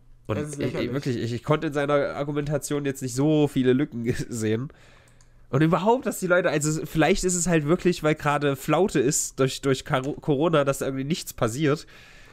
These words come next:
Speaker 1: dass das da so aufgeblasen wurde. Es
Speaker 2: Ups.
Speaker 1: sagen auch ein paar Leute, dass die Freundin an sich halt kein guter Mensch ist, so von mir aus, aber das hat da ja mit
Speaker 2: Mhm.
Speaker 1: alles nichts zu tun.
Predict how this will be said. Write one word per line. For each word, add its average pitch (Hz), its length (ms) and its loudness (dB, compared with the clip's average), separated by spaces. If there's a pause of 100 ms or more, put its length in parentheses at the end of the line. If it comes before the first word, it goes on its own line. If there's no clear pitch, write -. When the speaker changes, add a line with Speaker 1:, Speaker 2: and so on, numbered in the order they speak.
(100)
Speaker 1:
dass 123 160 0
das - 180 -2
da 120 240 0 (120)
so 123 180 2
aufgeblasen 107 720 0
wurde. 101 340 -2 (1200)
Es 120 100 -4
Speaker 2:
Ups. - 60 -2
Speaker 1:
sagen 156 220 2
auch 143 160 -2
ein 151 60 -6
paar 143 180 2
Leute, 151 280 4
dass 139 180 0
die 135 100 -4
Freundin 151 400 2
an 135 140 -4
sich 165 220 0
halt 151 200 2
kein 135 220 0
guter 139 240 0
Mensch 143 260 0
ist, 139 180 0
so 143 120 2
von 135 240 -2
mir 196 240 2
aus, 117 260 0
aber 120 200 -2
das 123 140 -4
hat - 140 -4
da 143 80 -2
ja 135 120 0
mit 135 180 -4
Speaker 2:
Mhm. 135 60 -10
Speaker 1:
alles 143 200 -2
nichts - 320 -6
zu - 80 -4
tun. 185 360 -4